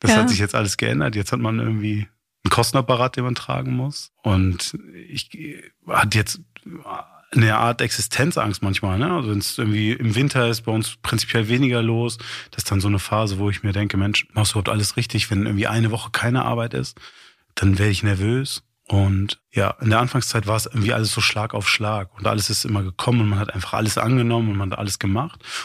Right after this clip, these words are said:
Speaker 1: Man hatte gar nicht viel Zeit, also man hatte eigentlich gar keine Zeit,
Speaker 2: Mhm.
Speaker 1: darüber irgendwie anzufangen zu zweifeln. Und das war auf der einen Seite anstrengend, auf der anderen Seite aber irgendwie ganz schön.
Speaker 2: Und wenn du jetzt diese Zweifel hast oder so, du hast vorhin gesagt, so ein bisschen Existenzängste,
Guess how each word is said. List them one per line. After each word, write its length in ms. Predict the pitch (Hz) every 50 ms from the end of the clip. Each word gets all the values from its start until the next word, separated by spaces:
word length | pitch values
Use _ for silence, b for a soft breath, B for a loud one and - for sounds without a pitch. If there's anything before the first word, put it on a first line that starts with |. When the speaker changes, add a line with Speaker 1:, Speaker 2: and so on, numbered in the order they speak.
| B B
Speaker 1:
Man 100 | - 107
hatte 100 | 104 107
gar 160 | 98 104 107 107
nicht 140 | 104 -
viel 180 | - - 107 -
Zeit, 300 | - - 98 98 117 117
also 300 | 107 95 90 90 - -
man 180 | 110 107 107 101
hatte 100 | 104 -
eigentlich 140 | 117 110 -
gar 160 | - 117 127
keine 220 | - 120 110 98
Zeit, 380 | - - - 98 95 95 - -
Speaker 2:
Mhm. 60 | 190
Speaker 1:
darüber 440 | 175 170 87 90 92 95 95 95 - B B B B B B B B B B B B _ -
irgendwie 460 | 135 127 - - 117 104 107 104 101 - - - - - - -
anzufangen 480 | - - 127 127 - - - 117 110 104
zu 100 | - -
zweifeln. 640 | - - - 101 104 110 - - 98 90 87 104 123
Und 180 | 117 101 90 -
das 180 | 110 - - - - - _ _ _ _ _ _ -
war 100 | 98 92
auf 80 | 90
der 140 | - 107 101
einen 140 | 101 98 98
Seite 240 | 95 95 92 - 98
anstrengend, 400 | 95 113 - - - 139 120 107
auf 100 | 98 -
der 80 | - 107
anderen 140 | 113 120 113
Seite 160 | 113 110 107
aber 100 | 104 104
irgendwie 180 | 104 104 107 101
ganz 180 | 95 98 95 -
schön. 300 | - - 107 101 101 101 _ _ _ -
Speaker 2:
Und 360 | 208 208 214 214 208 208 - -
wenn 160 | 190 196 208
du 80 | 214
jetzt 160 | 214 214 214 -
diese 160 | 202 196 196
Zweifel 400 | - - 196 202 196 190 185 185
hast 320 | 196 208 214 - - -
oder 420 | 185 185 185 180 180 180 180 180 - _ _ -
so, 880 | 90 90 175 92 95 - 196 - - - - - _ - - - - -
du 380 | - 196 190 185 185 190 180
hast 140 | 180 185 -
vorhin 180 | - 190 190 185
gesagt, 220 | 180 185 185 175 -
so 100 | - 190
ein 40 |
bisschen 280 | 190 - - 190 185 185
Existenzängste, 1000 | 190 196 - - 175 - - - 196 202 202 - 190 190 185 - - 185 185 180